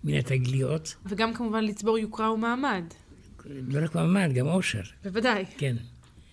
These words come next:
Speaker 1: וזה חשוב מאוד לבין האלה שהם משרתים אותו, אבל גם הם חותרים לאושר. כל המגלים הללו, אם יש להם מזל, עולים לאחר זאת בדרגות האצולה.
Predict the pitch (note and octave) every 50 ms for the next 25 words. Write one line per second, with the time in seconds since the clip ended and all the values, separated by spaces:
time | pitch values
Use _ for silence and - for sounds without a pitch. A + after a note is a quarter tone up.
0 | - - - - - - - C3 A#2+ B2 C3 A2+ - D#3 D3 C#3 C3+ C3 C#3 D#3
1 | E3+ D#3 - - C3+ C3 B2 B2+ C3 C#3+ D3 D3+ D3 C#3 B2 B2 B2+ C3+ C#3 D#3
2 | D#3+ - - - - - - - - - - - - - - - C3 C#3 C#3 C#3+
3 | C3 - C#3+ C3+ A#2 A#2+ - A3 G#3 F#3 D3 B2 - - B2 B2+ B2 A#2+ - -
4 | - - - - - - C3 C3 C3+ C3 C3 C3+ C3 A#2 F3 G3+ G#3+ F#3 D#3 -
5 | - - - - - - - - - - - - - - - - - C#3+ A#2+ -
6 | - D3+ D#3 D3 C#3+ C3+ C#3+ C#3+ D3 C3+ - - - C3 B2 A#2+ A#2+ - - -
7 | - - - - - - - - - D#3+ D#3+ D#3 D3+ D3 C3+ C3 C3 D3 D#3 D3+
8 | C#3+ D3 D3+ D3+ D#3 D3 C3 B2+ B2 B2 B2+ C3+ C3+ C3+ C#3 C3+ - - D3 C#3
9 | C3+ C3 B2+ A#2+ C#3+ F3+ F#3 F3+ D#3 C3+ C3+ - - - - - - - - -
10 | - - - - - - - C#3+ C#3 C#3+ D3 F3+ F#3+ F3 F3 D#3 C3 A#2+ A#2+ -
11 | - - - - - - - - - C3+ C3+ A#2 - - D3+ D#3 D3+ D3 D3+ D3+
12 | D3+ C#3+ - - B2+ B2+ B2+ B2 B2+ C3+ D#3+ D3+ - D3+ D3 - - - - E3
13 | E3 F3 F#3 E3+ C3